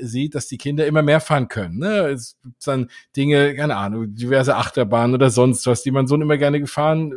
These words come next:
wäre und durfte es nie. Und diesmal durfte er zumindest in Walt Disney World alles fahren. Es gibt jetzt nichts mehr, ähm, das ist so ein Meter zwanzig, da so ist die magische Größe,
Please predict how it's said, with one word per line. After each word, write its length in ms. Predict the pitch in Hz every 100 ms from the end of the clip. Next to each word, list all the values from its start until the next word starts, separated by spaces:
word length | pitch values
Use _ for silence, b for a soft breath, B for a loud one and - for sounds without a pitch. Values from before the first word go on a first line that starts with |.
| 127
wäre 340 | 135 160 147
und 200 | 139 135
durfte 280 | 147 165 -
es 140 | 135 139
nie. 200 | 139 147
Und 140 | 113
diesmal 540 | 170 175 156 147 147 - B B -
durfte 320 | 147 151 -
er 140 | 127 120
zumindest 400 | 131 139 139 131
in 60 |
Walt 160 | 117 113
Disney 240 | 139 151
World 320 | 127 127 123 - b _ -
alles 320 | 123 127 -
fahren. 300 | - 101 87
Es 120 | 92
gibt 200 | 127 120
jetzt 180 | 117 -
nichts 300 | 180 202 -
mehr, 320 | 156 156 156 B B -
ähm, 240 | 127 131
das 120 | 120
ist 60 | -
so 80 | 120
ein 180 | 123 147
Meter 260 | 127 113
zwanzig, 560 | - 120 143 175 143 -
da 120 | 131
so 80 | 127
ist 140 | 127
die 80 | 120
magische 500 | 117 123 147 127 113
Größe, 680 | 101 120 156 156 160 160